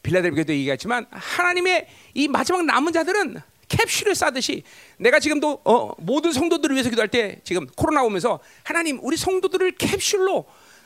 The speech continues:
어, 싸주세요." 음. 그러니까 불순종하지 않으면 돼. 불순종하려면 하나님이 여러분을 캡슐로 싸는데. 우리 헨리 목사님도 오늘 얘기 많이 했네. 천국에서 헨리 목사님 우리 예배 보고 있나 보다. 음?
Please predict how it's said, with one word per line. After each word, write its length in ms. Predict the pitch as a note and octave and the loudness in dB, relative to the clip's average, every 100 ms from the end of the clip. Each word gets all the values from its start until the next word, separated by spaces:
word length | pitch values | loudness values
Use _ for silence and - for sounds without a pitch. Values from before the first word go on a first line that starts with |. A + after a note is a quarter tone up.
| _ - | _ 0
어, 180 | D#3+ G#2 | 0 0
싸주세요." 500 | - C#4+ G#3+ E3+ A2+ - _ | 0 0 -2 -4 -6 -16 _
음. 180 | A3 C#3+ - - - - - - | -6 -6 -10 -20 -18 -16 -16 -4
그러니까 120 | F#4+ | -2
불순종하지 680 | - F#4 - A#4 A4 G#4 G4 | 2 2 2 2 4 4 4
않으면 220 | F#4 D#4 | 2 0
돼. 160 | D#3+ A#2+ | -2 -2
불순종하려면 680 | B3 D4+ G4+ G4 F4 F#4 F#4+ | -4 -2 0 2 4 2 0
하나님이 520 | F#4+ G4 G4+ G4+ G#3+ - - - _ | 0 0 0 0 -2 -10 -20 -20 _
여러분을 400 | G#3+ C4+ F4 F4 | 2 4 4 0
캡슐로 480 | E4 - G4 - F4+ | 0 -2 0 -2 -2
싸는데. 260 | A#3+ B2+ B2 | -2 -4 -6
우리 180 | - B3+ | -2 0
헨리 200 | C4+ F#4 | 2 2
목사님도 360 | E4+ C#4+ C4+ A3+ | 4 2 2 2
오늘 180 | A3 G3 | 2 0
얘기 140 | F3+ | 0
많이 160 | E3+ C#3+ | 0 0
했네. 220 | D#3+ E3 - | -2 -4 -8
천국에서 420 | - D4 A3 G#3 - - - | -6 -2 0 -2 -4 -8 -4
헨리 120 | C#4 | 0
목사님 300 | A3+ G#3 F3+ | 0 0 0
우리 140 | F3 | 0
예배 140 | D3+ D3 | 0 0
보고 200 | D#3 C#3 | -2 0
있나 140 | B2+ | -2
보다. 180 | G#2+ G#2 - - - | -2 -4 -8 -14 -4
음? 120 | B3+ | -4